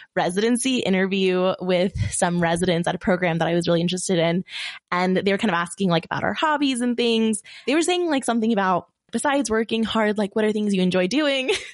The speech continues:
And I was, like, starting it off, just giving word salad. And I said, "You know, I don't really like working <laughs> really hard. I like to have hobbies." <laughs> And it just came out so poorly. And I was absolutely mortified because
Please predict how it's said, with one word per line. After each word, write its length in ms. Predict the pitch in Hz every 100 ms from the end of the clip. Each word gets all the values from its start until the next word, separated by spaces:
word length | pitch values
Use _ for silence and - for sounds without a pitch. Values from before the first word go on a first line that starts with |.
| - - - - 320
And 300 | - 440 302
I 280 | - 254 247
was, 180 | 240
like, 240 | 240 226 -
starting 420 | - - 233 247 240
it 80 |
off, 280 | 196 202 196 233 _ - - - -
just 200 | 208 202
giving 260 | 214 220 196
word 260 | 202 220
salad. 500 | - 151 156 170 190 -
And 120 | 196
I 120 | 185
said, 360 | 196 175 160 -
"You 80 | 269
know, 180 | 240 214
I 60 | -
don't 120 | 403
really 180 | 415 240
like 260 | - -
working 420 | 208 240 - 349
<laughs> 80 | 269
really 180 | 285 196
hard. 360 | 240 233 214 208
I 80 |
like 180 | 226 277
to 120 | 302
have 140 | 233 214
hobbies." 640 | 269 - 214 247 302 - 508
<laughs> 200 | - 494
And 80 |
it 140 | - 415
just 580 | 453 494 539 440 302 -
came 240 | 302 320
out 320 | 254 254 233 -
so 320 | - - 370 294 359 523 415
poorly. 540 | 381 247 269 247 202
And 160 | - 254
I 80 | 226
was 140 | 277
absolutely 540 | 214 220 285 262 247 196
mortified 580 | 196 233 262 170 185
because 460 | 214 233 220 190